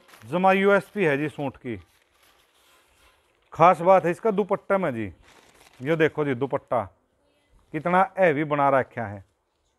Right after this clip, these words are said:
दुपट्टा देखो जी इसका रेड कलर, फिर पैरेट कलर और बीच में है इसका रानी कलर जी।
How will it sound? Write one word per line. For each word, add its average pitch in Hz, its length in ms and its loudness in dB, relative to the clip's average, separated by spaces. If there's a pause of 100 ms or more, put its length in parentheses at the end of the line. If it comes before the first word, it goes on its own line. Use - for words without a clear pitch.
(640)
दुपट्टा 170 380 0
देखो 135 300 0
जी 123 100 -6
इसका 107 300 -12 (1700)
रेड 170 340 4
कलर, 196 320 2 (420)
फिर 160 120 -2
पैरेट 165 320 0
कलर 185 260 -2
और 180 140 0
बीच 160 300 -8
में 175 140 -8
है 156 80 -6
इसका 185 220 -8
रानी 165 280 -4
कलर 143 240 -4
जी। 104 200 -10